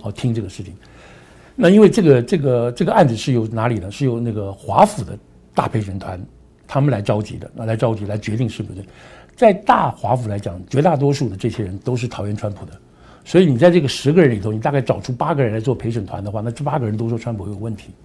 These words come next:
所以呢，这个，所以一般来讲的话，川普就会，川普的律师就会说：“啊，不行，不行，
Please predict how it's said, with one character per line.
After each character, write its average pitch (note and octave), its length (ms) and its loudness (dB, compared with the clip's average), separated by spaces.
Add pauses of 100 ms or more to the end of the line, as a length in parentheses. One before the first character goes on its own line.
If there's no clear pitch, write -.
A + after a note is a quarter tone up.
(420)
所 F#3 160 6
以 G3+ 60 8
呢， D3+ 160 4
这 - 160 -8
个， A2 360 -4 (140)
所 C3 140 -4
以 F#3 60 -2
一 D3+ 80 6
般 E3+ 120 8
来 A#2+ 120 2
讲 A2 180 -2
的 G2 60 -8
话， F#2+ 80 -12
川 C3 180 -2
普 A2 80 -2
就 A2+ 100 -2
会， A#2+ 100 -4
川 D#3+ 180 -2
普 C3 80 -2
的 G#2 80 -2
律 C3+ 120 2
师 A2+ 140 -2
就 A#2 80 0
会 A2 100 0
说 G#2+ 220 -4
：“啊， - 80 -16
不 A#2+ 60 -2
行， G2 100 -8
不 F#2+ 80 -12
行， - 140 -16